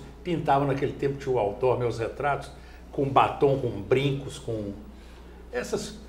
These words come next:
situações, né? Foi uma campanha dura nesse sentido. Eu não me incomodei. Pra mim, eu sou muito tranquilo e não foi essa a primeira nem última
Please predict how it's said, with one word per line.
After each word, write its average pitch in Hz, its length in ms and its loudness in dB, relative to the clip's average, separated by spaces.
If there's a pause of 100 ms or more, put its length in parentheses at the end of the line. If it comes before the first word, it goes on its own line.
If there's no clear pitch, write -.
(440)
situações, 135 680 2
né? 151 200 -4 (240)
Foi 320 140 -8
uma 339 120 -2
campanha 208 440 2
dura 208 540 2
nesse 170 340 0
sentido. - 600 -4 (420)
Eu 403 180 6
não 233 120 4
me 143 120 2
incomodei. 110 680 2 (220)
Pra 113 140 2
mim, 139 440 -2 (320)
eu 117 280 -4 (280)
sou 147 220 2
muito 247 560 -2
tranquilo 143 680 0
e 117 40 0
não 117 180 -4
foi 123 200 4
essa 120 240 4
a - 20 -4
primeira 113 440 -2
nem 110 200 -4
última 110 480 -6